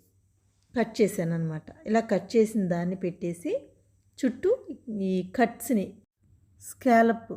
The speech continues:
స్కాలప్ డిజైన్ని మార్క్ చేసుకోవాలి. ఫ్రెండ్స్, అర్థమైంది కదా, ఇలా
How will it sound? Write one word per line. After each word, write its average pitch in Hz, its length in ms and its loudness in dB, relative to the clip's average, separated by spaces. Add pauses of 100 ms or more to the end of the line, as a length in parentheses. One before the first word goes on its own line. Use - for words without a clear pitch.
(140)
స్కాలప్ 220 540 -2
డిజైన్ని 208 580 2
మార్క్ 220 340 2
చేసుకోవాలి. 170 640 0 (760)
ఫ్రెండ్స్, 220 380 2
అర్థమైంది 185 440 2
కదా, 196 220 2 (120)
ఇలా 214 200 0